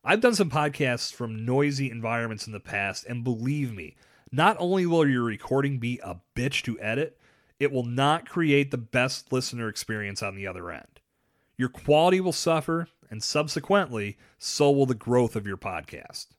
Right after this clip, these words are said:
You can go out today and spend thousands of dollars on equipment,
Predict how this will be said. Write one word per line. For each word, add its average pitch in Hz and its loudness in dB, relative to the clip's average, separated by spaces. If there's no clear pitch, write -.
You 185 0
can 254 0
go 214 6
out 190 -2
today 147 2
and 117 -10
spend 139 -2
thousands 196 -4
of 156 -6
dollars 151 2
on 113 -4
equipment, 87 -10